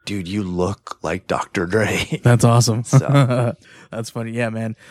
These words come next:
Speaker 2: Back in the day, I used to, I, I talked about it on the, on the first episode where I built lowrider bikes. I was a part of a lowrider bike car club, and, and we would ride around and we would, like, take our bikes to competitions and things like that.
Speaker 1: Yeah.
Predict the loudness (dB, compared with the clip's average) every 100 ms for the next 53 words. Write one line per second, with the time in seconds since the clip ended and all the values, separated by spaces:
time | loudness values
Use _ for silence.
0 | -20 -18 -6 -4 -2 -4 -4 -2 -2 -4
1 | -6 -6 -6 -6 -8 -8 -8 -6 -6 -4
2 | -4 -4 -4 -4 -6 -8 -8 -4 -4 -2
3 | -4 -6 -6 -4 -2 -4 -4 -10 -20 -8
4 | -6 -2 -2 -2 -2 -2 -2 -4 -6 -8
5 | -10 -10 -8 -8 -4 -2 -2 -2 -4 -2
6 | -2 -4 -6 -6 -4 -4 -4 _ -4 -2
7 | -2 -4 -8 -6 -8 -18 -20 -20 _ _
8 | _ -2 0 0 0 -2 -8 -8 -4 -2
9 | -2 -2 -2 -2 -2 -4 -2 -2 -2 -4
10 | -6 -8 -10 _ -10 -10 -10 _ _ _
11 | -12 -6 -4 -2 -2 -4 -4 -4 -6 -12
12 | -12 -10 -4 -4 -4 0 2 2 -2 -4
13 | -6 -6 -6 -4 -6 -6 -10 -10 -8 -8